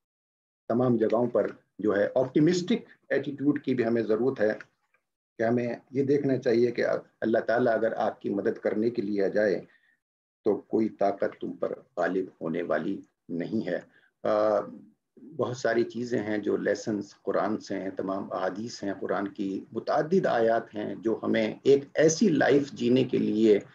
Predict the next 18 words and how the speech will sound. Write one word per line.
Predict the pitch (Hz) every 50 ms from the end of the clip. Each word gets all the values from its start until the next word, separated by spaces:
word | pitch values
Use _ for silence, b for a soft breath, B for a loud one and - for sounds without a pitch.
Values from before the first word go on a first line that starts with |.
| B B B B B B _ -
अ, | - 110 110 107 107 104 104 117 120 113 113
जज्बा | 120 110 147 143 - 151 175 185 -
पैदा | 160 156 151 143 147
करती | - 131 131 123 - 143
हैं | 135
हमारे | 127 123 123 120 117
अंदर | 117 113 107 117 120
कि | 117 - -
हम | 104 104 117 113 110
सिर्फ | - - - - 185 175 180 -
selfish | - - - 147 160 156 156 214 208 -
life | 151 135 131 139 135 135 127
ना | 123 120
रहें | 117 113 110 113 123 113 110 110
बल्कि | 107 113 113 - - 120 - - -
अपना | - 117 - - 151 160 160
ख्याल | 147 151 123 120 120 113 113 104
रखें | 107 98 - - _ 117 117 117 117